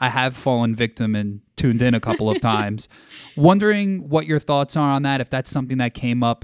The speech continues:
Speaker 1: at the conference at Grocery Shop.
Speaker 2: Well, this was actually a topic on our panel as well, and we are talking about this. We have heard others talk about it as well.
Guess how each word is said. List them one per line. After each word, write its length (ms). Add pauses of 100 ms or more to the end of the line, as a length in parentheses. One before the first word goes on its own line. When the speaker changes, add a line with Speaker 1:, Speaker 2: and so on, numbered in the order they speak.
Speaker 1:
at 160
the 80
conference 720
at 160
Grocery 460
Shop. 320 (560)
Speaker 2:
Well, 160
this 160
was 140
actually 320
a 40
topic 480
on 180
our 280
panel 400
as 160
well, 520
and 460 (380)
we 220
are 220
talking 400
about 300
this. 240
We 140
have 260
heard 320
others 320
talk 240
about 240
it 100
as 140
well. 300